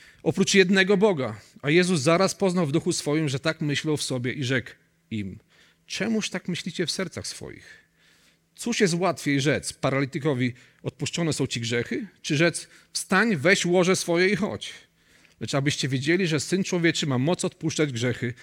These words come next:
na ziemi, rzekł paralit-, paralitykowi: "Tobie mówię, wstań, weź łoże swoje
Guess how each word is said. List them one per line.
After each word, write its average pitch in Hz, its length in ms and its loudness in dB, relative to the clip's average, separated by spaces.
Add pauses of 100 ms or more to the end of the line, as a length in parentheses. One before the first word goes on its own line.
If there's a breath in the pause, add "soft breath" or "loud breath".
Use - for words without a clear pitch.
(160 loud breath)
na 127 100 0
ziemi, 110 360 -2 (460 loud breath)
rzekł 120 240 -2
paralit-, 120 340 -6 (100)
paralitykowi: 113 720 -4 (540)
"Tobie 185 260 4
mówię, 160 280 4
wstań, 175 500 0 (200 loud breath)
weź 113 320 -6
łoże 139 280 -2
swoje 123 440 -4